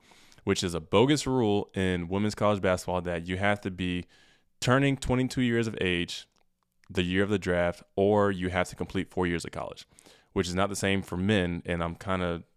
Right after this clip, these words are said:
thinking to myself, "Why in the world is that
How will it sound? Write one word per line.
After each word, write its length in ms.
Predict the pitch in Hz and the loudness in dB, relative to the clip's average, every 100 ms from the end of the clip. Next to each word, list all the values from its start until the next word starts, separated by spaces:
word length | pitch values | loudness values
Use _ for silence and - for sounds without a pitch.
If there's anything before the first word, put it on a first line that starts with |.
| _ | _
thinking 280 | 95 90 87 | -4 -2 -4
to 100 | - | -6
myself, 280 | 87 87 82 | -6 -6 -4
"Why 320 | 85 90 95 | 0 2 2
in 60 | |
the 60 | 92 | 0
world 420 | 85 87 87 85 - _ - | 0 0 0 -2 -12 _ -4
is 360 | 90 85 82 85 | 0 0 -2 -2
that 320 | 85 85 | -2 -2